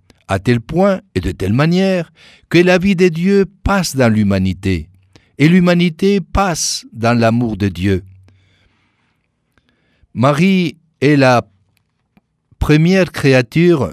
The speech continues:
divinisée par sa foi au Fils de Dieu, et la collaboratrice avec Jésus de la divinisation du genre humain. Il s'agit d'une histoire d'amour.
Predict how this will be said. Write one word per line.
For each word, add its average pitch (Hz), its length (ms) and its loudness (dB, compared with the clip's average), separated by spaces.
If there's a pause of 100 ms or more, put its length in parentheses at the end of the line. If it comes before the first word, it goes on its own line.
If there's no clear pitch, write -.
(100)
divinisée 131 760 0
par 120 220 -4
sa 117 220 -4
foi 139 500 -4 (160)
au 104 120 -2
Fils 117 300 -4
de 98 120 -2
Dieu, 85 380 -4 (760)
et 120 100 0
la 151 180 2
collaboratrice 156 1200 0
avec 98 340 -2
Jésus 139 600 -2 (420)
de 110 160 0
la 143 200 2
divinisation 147 920 -2
du 101 200 -4
genre 90 360 -2
humain. 85 320 -4 (840)
Il 170 180 0
s'agit 175 460 0
d'une 160 220 -2
histoire 151 500 -4
d'amour. 85 720 -2